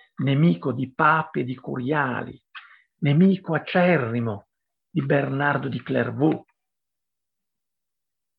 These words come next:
Ed è proprio al culmine di questa fama intellettuale e mondana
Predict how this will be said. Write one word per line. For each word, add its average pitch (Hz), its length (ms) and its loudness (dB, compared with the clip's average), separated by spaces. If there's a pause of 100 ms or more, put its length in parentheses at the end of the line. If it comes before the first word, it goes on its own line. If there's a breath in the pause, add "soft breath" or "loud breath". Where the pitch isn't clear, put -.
(1400)
Ed 143 180 2
è 196 100 8
proprio 196 460 4
al 170 280 2 (120)
culmine 127 720 2 (960)
di 131 140 -10
questa 170 320 -4
fama 143 680 0 (920)
intellettuale 170 1120 2
e 139 40 -2
mondana 139 880 -4